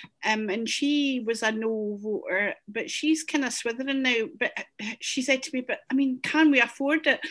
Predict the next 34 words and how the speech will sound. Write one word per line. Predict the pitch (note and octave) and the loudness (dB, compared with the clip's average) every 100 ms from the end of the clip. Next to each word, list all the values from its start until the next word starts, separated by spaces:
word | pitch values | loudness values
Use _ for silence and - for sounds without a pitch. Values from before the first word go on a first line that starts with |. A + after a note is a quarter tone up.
| - - | -12 -8
So | - B3+ | -2 0
the | B3+ | 4
first | E4 E4 E4 | 2 2 0
thing | D4 | 2
I | B3 | 2
did | A#3 A3 | 0 -2
when | A3+ | -4
I | A3+ | -2
got | A3+ G#3 | -2 -2
home | A3+ A3+ | -2 -2
was | A3+ - | -6 -10
popped, | - A#3 - - | -4 -4 -4 -4
uh, | G3+ G#3 | -2 -2
one | A3 A3+ | -2 -2
of | A3+ | -2
these | A3+ A3 | -4 -8
wee | A#3 A3 | -8 -8
books | G#3 B3+ - - - - | -4 -6 -6 -12 -10 -6
in | A3 G#3 | -4 -2
an | G#3 A3 | -2 -2
envelope, | A3 A3+ B3+ B3 - | -2 -2 -4 -4 -4
and | A3 | -6
I've | G3+ - | -6 -8
posted | A#3+ A#3 - B3+ | -8 -8 -8 -6
it | B3+ - | -6 -8
to | - A#3+ | -8 -4
her. | A3+ A3+ | -4 -6
So | - G#3+ G#3+ - - - - | -10 -10 -10 -18 -18 -18 -10
I'm | A3+ | -8
looking | A#3+ - | -6 -8
forward | - A#3 A3+ A3+ | -6 -4 -4 -8
to | A#3 | -12
hear | A3+ G#3+ G#3 - | -6 -4 -4 -6
her, | F3+ G3 G3 G#3 | -4 -4 -4 -10